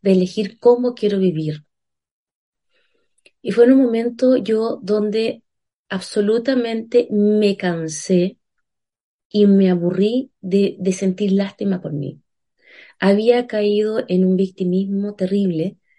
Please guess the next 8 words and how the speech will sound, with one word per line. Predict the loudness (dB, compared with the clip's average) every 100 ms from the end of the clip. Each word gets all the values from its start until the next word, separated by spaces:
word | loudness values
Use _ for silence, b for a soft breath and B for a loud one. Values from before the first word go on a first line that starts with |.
| _ _ _ _
donde | -2 0 0 -2 -4 -8 2
todos | 6 6 4 0 -2
eran | -2 -2 -4
culpables | -4 -4 -4 -2 -2 -2
de | 0
mi | 0 0
infelicidad. | 0 -4 -6 -8 -10 -10 -14 -20 _ _ _
Dios, | -2 4 6 4 0 -6 -12 -12 -16